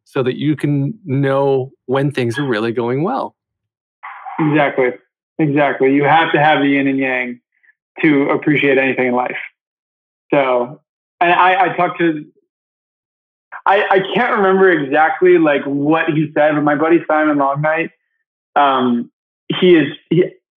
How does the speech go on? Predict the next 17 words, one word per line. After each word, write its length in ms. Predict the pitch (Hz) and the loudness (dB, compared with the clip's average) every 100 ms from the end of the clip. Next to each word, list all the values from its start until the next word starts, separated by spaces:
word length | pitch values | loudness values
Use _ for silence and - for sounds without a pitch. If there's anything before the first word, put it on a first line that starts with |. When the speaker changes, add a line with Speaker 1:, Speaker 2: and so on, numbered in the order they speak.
| - | -2
Speaker 2:
honestly, 480 | 175 175 175 185 185 | 2 2 2 4 6
he's, 140 | 175 156 | 4 2
like, 200 | 156 147 | 0 2
my, 360 | 147 139 143 139 _ _ _ - | 2 2 0 -6 _ _ _ -2
I 80 | 180 | 0
hope 180 | 196 190 | 2 2
he 60 | |
listens 300 | 165 147 147 | 2 0 -6
to 60 | 135 | -4
this. 160 | 139 139 - | -4 -4 -8
He's 240 | 151 185 | -2 0
my, 380 | 175 185 165 147 - | 2 2 2 0 2
like, 200 | 156 143 - _ _ 180 | 0 0 -8 _ _ 0
unpaid 560 | 175 151 156 156 147 | 0 2 2 0 0
life 220 | 143 143 143 | 2 0 0
coach, 260 | 185 196 196 - - _ - | 0 0 -2 -10 -14 _ 0
basically, 480 | 190 196 - 220 | 2 2 0 -2